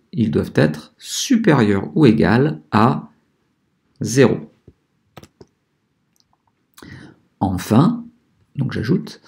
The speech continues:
enfin, troisième contrainte, les quantités utilisées, et donc là je peux sélectionner les trois, doivent être inférieures aux quantités maximales. Ok.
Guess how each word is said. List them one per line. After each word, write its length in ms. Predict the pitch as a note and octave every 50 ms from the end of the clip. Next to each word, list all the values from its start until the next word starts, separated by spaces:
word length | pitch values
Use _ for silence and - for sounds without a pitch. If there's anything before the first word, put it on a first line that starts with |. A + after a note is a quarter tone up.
| - _ _ _ _
enfin, 640 | A#2+ B2+ C3 B2 - - B2 A#2+ A2 A2 A2 - - - -
troisième 540 | - - - A#2+ B2 C3 A#2+ A#2+ A2+ G2 F#2+
contrainte, 680 | - - G2 - - G2+ A#2+ E3+ G3+ A3+ A3 - - - _ - - _ _ _ _
les 360 | - - - - - - -
quantités 680 | - - F3 G3 G3+ G3+ - - F3 - - D3 C3+ -
utilisées, 760 | - - - - - - F2+ E2+ E2+ E2 E2 - - - - - - _ _ _ _ -
et 140 | - - G#2
donc 180 | - - - -
là 60 | -
je 80 | - -
peux 80 | -
sélectionner 460 | - - - G#2 - - - - B2+
les 120 | - - -
trois, 460 | - - - - C#3+ A#3 A#3+ - - - - - _ _ _ _ -
doivent 240 | A#2+ A#2+ A#2+ A#2+ -
être 260 | G#2+ F#2 E2+ - - - -
inférieures 960 | A3 G#3+ A3 A3 - - B2+ G2+ G2 F#2 F2+ F2 F#2 G#2+ C3 D3 - - - -
aux 120 | - A#2+ A2
quantités 720 | - A2 G2+ G2 - - - - - B2 D3 D3+ D3+ - -
maximales. 840 | - A2+ G#2+ G#2+ A#2 A2+ A2 A2 - - - F#2+ - - - - - - _ _ _ _ _ _ _ _ _ _ _ _ _ _ _ _ _ _ - _ _ _ _ _ _ _ _ _ _ _ _ _ _ _ _ _ _ _ - - _ - -
Ok. 240 | - - - -